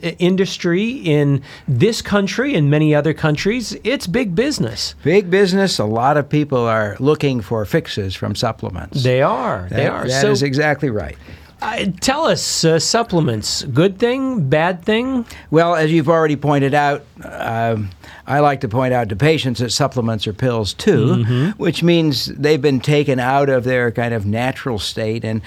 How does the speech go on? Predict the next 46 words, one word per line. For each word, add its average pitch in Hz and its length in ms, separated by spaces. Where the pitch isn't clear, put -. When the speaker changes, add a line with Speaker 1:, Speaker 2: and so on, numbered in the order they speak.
Speaker 2:
and 117 180
put 143 180
in 135 100
a 123 60
pill 214 320
form. 135 520
And - 140
so 156 140
maybe 180 260
we 165 140
should 147 180
approach 151 480
them 127 180
with 123 200
the 120 100
same 123 340
caution 156 640
we 117 160
do 113 460
medications. 113 840
And 117 120
of 139 80
course, 143 300
the 151 100
law 151 240
does 123 160
not 123 180
require 131 640
the 113 120
same 113 460
amount 127 300
of 113 120
labeling. 143 840
Uh, 107 180
so 131 140
just 147 240
because 139 300
there's 131 200
no 131 120
label 143 340
doesn't 117 540
mean 120 160
it's 104 220
safe, 85 500
right? 123 340
Speaker 1:
True. 175 260